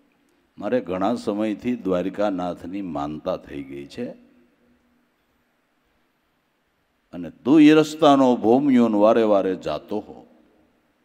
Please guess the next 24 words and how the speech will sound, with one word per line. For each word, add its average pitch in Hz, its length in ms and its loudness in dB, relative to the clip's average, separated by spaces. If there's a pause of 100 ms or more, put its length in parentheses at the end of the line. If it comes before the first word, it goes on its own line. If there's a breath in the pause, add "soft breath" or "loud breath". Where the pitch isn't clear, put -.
(880)
તો 95 80 -16
મારી 92 360 -4
હારે 92 300 -2
હાલ, 90 260 -4
તો 85 220 -6
આપણે 82 380 -6
બે 76 360 -12 (500)
ભગવાનને 82 540 -8
માનતા 80 520 -12
ધરી 73 380 -10
આવીને 69 500 -14
દર્શન 73 500 -16
કરતા 69 380 -20
આવી. 67 260 -20
કે 80 100 -20
કાકા, 76 400 -12
ધક્કો 78 440 -14
ન 98 60 -14
ખાવો 104 360 -10
હોય 104 140 -10
તો 117 100 -18
અહીં 120 260 -14
આવે 71 160 -20
છે. - 180 -20